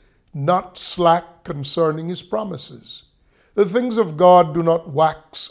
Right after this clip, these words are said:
and wane. They move forward inexorably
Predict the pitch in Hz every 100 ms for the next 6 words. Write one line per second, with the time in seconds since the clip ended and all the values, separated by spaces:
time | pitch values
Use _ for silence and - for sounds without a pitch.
0 | - 135 127 165 147 123 113 113 - _
1 | _ _ _ _ _ _ _ _ _ 156
2 | 170 175 180 - 208 220 226 220 - -
3 | 165 180 165 117 147 139 151 160